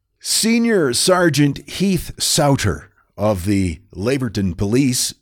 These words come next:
couldn't help but comment on the poetic justice of it all, noting that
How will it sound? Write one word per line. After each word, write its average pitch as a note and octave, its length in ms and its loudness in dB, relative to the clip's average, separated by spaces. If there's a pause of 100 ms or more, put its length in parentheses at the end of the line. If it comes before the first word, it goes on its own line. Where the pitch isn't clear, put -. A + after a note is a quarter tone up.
(200)
couldn't G#3+ 300 2
help D#3 380 -2
but D3 220 -6
comment G2 460 -2
on D#2+ 120 -6
the D#2+ 80 -8
poetic E2+ 480 -4
justice E2+ 500 -6
of E2+ 120 -6
it F2 80 -6
all, G#2 240 -4
noting B2 460 0
that G#2 160 -2